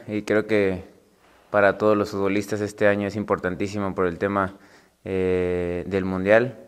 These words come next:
Eh, creo que todos deseamos y soñamos con jugar un Mundial y, y bueno, está a la vuelta de la esquina, entonces, eh, mantenerme en buen nivel, seguir sumando minutos y aprovechando las oportunidades, haciéndolo cada vez mejor.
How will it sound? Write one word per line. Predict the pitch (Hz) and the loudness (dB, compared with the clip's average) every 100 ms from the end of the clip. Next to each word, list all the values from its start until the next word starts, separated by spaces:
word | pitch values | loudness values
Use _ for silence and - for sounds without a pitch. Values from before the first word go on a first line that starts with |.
| _ | _
Eh, | 104 90 85 | -18 -14 -12
creo | - 90 | -6 -4
que | 95 | -6
todos | 90 92 90 | -4 -2 -2
deseamos | 85 - 90 90 90 | -4 -4 -2 -4 -8
y | |
soñamos | - 90 90 87 | -10 -8 -8 -8
con | 92 | -10
jugar | 85 87 87 | -8 -4 -4
un | 87 | -4
Mundial | 90 90 90 90 | -6 -2 -2 0
y, | 87 85 85 - - _ _ | -2 -4 -8 -20 -20 _ _
y | |
bueno, | 92 90 | -8 -6
está | 87 - 90 87 - - - _ | -6 0 0 0 -8 -20 -20 _
a | 95 | 0
la | 92 | 2
vuelta | 95 95 101 | 4 2 2
de | 92 | 0
la | |
esquina, | 92 - 113 110 | 0 0 0 0
entonces, | 101 98 104 95 - - _ _ _ _ _ _ | -4 -2 0 -2 -4 -16 _ _ _ _ _ _
eh, | - 95 92 92 92 90 90 87 | -10 -4 -2 0 0 0 -2 -2
mantenerme | 101 95 101 107 110 | -2 -2 0 0 0
en | 107 | 0
buen | 107 107 | 2 0
nivel, | 101 110 123 127 123 | 4 6 6 4 -2
seguir | 123 104 98 95 | -6 -4 -2 -2
sumando | 107 101 98 | -4 -4 -2
minutos | 95 101 110 - 107 101 | -2 -2 -4 -4 -4 -2
y | 95 92 | -2 -2
aprovechando | 87 92 87 101 98 | -2 -4 -4 -4 -6
las | 92 92 | -6 -8
oportunidades, | 92 90 95 92 101 104 | -8 -8 -6 -2 0 0
haciéndolo | 92 95 95 95 90 87 - - - _ | -2 -8 -6 -2 -4 -6 -18 -20 -20 _
cada | - 98 | 2 4
vez | 98 98 95 | 6 4 0
mejor. | 95 - 113 120 | -6 2 4 4